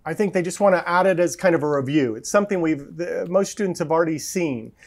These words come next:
But it is something that comes up so practically when working problems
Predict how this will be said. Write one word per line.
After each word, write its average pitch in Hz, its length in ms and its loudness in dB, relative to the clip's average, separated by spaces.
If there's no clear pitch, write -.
But 214 160 2
it 220 120 0
is 330 300 2
something 220 400 -2
that - 160 -6
comes 202 260 -6
up 202 160 -2
so 233 340 0
practically 214 680 -4
when 151 220 -4
working 165 400 -4
problems 151 840 -6